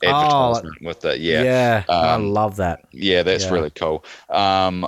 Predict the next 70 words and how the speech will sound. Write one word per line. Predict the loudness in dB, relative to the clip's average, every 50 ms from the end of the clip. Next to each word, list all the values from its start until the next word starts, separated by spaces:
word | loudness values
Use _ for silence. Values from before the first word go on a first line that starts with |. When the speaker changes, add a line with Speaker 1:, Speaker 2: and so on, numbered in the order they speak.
| -6 -8 -6
Speaker 2:
we've | -4 -4 -2 0
got | 0 2
the | 2 2
one | 0 0 0 -2 -2
where, | -2 0 0 0 0 0
um, | 0 0 -2 -2 -4 -6 -6
Skylar | -4 -4 -4 -2 -2 0 0 2 2 2 2 0 0 0 0
lies | 0 0 0 0 -2 -2 -4
about | -4 -4 -4 -2
Walt's | -2 -4 -4 -4 -6 -8 -8
gambling | -6 -6 -6 -6 -8 -6 -4 -4 -4 -4 -8
to | -8 -8 -6 -6 -6 -6 -8 -8
Marie | -8 -6 -4 -2 -2 -2 -2 -4
to | -6 -6 -6 -6 -6 -6
explain | -6 -6 -6 -6 -6 -6 -6 -6
how | -4 -6 -6 -4
they're | -4 -6
gonna | -6 -6 -8 -8
pay, | -8 -6 -4 -4 -4 -6 -8 -10 -12 _
help | -8 -8 -8 -8 -8
pay | -8 -8 -6 -6 -6
for | -8 -8 -6
the, | -6 -6 -6 -6 -8 -8 -8
um, | -8 -8 -8 -10 -14 -16 -14 -12 -14 -14 -14 -14 _
the | -10
treatment | -4 -4 -4 -4 -4 -8 -10
for | -10 -14
Hank. | -10 -6 -4 -4 -4 -4 -8 -14 -18 -18 -20 -18 -18 -18 -20 -12 -4 -2
Um, | 0 2 2 0 0 0 -2
and | -4 -2 -2
then | 0 0
obviously | 0 -2 -2 -2 -2 -2 -2
in | -2 -2
the, | -4 -4 -2 0
that | 0 0 2
same | 0 0 0 -2 -2 -4
episode, | -4 -4 -4 -4 -2 0 0 -2
I | -2
think | -4 -6 -10 -6
it | -6 -6
is, | -6 -4
where | -4 -4 -4 -4 -6 -4
they | -4 -2 -2 -2
all | -4 -6
kind | -6 -8 -8 -8
of | -8 -6
go | -4 -4 -2 -2 -4
in | -6 -8
and | -10 -10
see | -8 -8 -8
Hank | -8 -8 -8 -8 -8 -12
in | -14 -12
the | -10
hospital | -10 -10 -10 -10 -10 -10 -10 -8
bed | -8 -8 -8
at | -8 -8
the | -8 -8 -8
end | -8 -10 -10
of | -10 -6
that | -6 -6 -6
episode, | -6 -10 -8 -10 -8 -6 -6 -4 -6
I | -6
think | -8 -10 -12 -14 -12
were | -10
the | -6 -6
other | -6 -4 -6
ones | -8 -8 -8 -10
I | -12
had | -8 -8 -8 -8 -6 -8
there. | -8 -8 -8